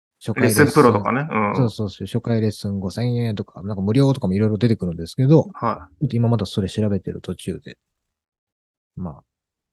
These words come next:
Speaker 1: そこから、まあ、第、それこそ握り方をね、教えてもらうときはやっぱり、ちょっと、ちゃんと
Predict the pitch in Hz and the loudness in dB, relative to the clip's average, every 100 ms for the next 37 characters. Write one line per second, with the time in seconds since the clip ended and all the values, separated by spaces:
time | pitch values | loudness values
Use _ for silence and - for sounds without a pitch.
0 | _ - - 95 98 92 - 107 95 110 | _ -14 -14 -8 -8 -8 -6 -6 -4 -2
1 | 101 85 _ _ _ 101 92 - 117 98 | -2 -4 _ _ _ -6 -6 -4 -2 0
2 | 101 120 135 127 123 117 127 131 _ _ | 4 6 6 6 2 0 -2 -4 _ _
3 | _ _ _ 110 107 104 104 104 101 98 | _ _ _ -2 0 2 4 4 2 0
4 | 95 90 - 98 - _ _ _ _ _ | -2 -4 -2 -2 -2 _ _ _ _ _
5 | _ _ _ _ _ _ _ _ _ _ | _ _ _ _ _ _ _ _ _ _
6 | _ _ - - - 67 _ - _ _ | _ _ -10 -10 -14 -16 _ -20 _ _
7 | _ _ _ _ _ _ _ _ _ 104 | _ _ _ _ _ _ _ _ _ -10
8 | 98 | -10